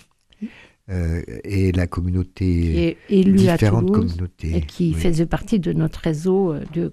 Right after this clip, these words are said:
Speaker 2: que, du collectif, euh, depuis deux mille dix-sept. Voilà, donc, euh, après l'ouverture, il y aura, euh, deux tables rondes dans la matinée, donc, qui illustreront la variété des approches, les nuances et les convergences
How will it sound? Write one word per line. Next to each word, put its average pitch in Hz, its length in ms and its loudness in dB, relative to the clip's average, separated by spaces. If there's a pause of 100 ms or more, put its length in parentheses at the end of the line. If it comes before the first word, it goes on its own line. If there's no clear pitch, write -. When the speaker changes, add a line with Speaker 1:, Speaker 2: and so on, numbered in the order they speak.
(120)
Speaker 2:
que, - 100 -4
du 165 240 -4
collectif, - 800 0
euh, 147 180 -4
depuis 151 300 -6
deux 175 120 2
mille 165 200 0
dix-sept. - 320 -10 (1400)
Voilà, 165 300 0
donc, 190 320 2
euh, 190 380 6 (400)
après - 260 6
l'ouverture, 214 540 4
il 247 80 6
y 208 40 6
aura, 196 440 2
euh, 175 440 0
deux 170 280 4
tables 202 340 4
rondes 196 440 4 (1000)
dans 170 160 2
la 175 140 4
matinée, 170 540 2
donc, 202 240 2
qui 214 140 2
illustreront 196 680 2
la 247 160 4
variété 196 480 4
des 180 240 2
approches, 202 720 0 (280)
les 185 220 2
nuances 202 640 6
et 190 80 2
les 170 140 0
convergences 196 800 0